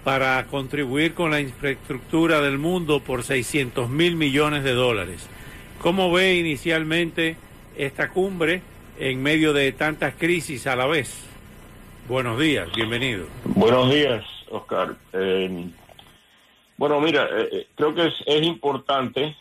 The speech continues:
Speaker 2: porque, eh, ha habido, eh, bajo,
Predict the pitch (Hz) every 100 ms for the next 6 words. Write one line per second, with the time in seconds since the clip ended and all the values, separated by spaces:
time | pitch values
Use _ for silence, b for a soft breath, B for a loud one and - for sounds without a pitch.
0 | _ - 107 104 98 107 107 104 - -
1 | 98 98 - - - - - 92 107 160
2 | 151 139 135 135 131 127 123 - _ -
3 | 80 80 76 78 76 98 95 95 90 90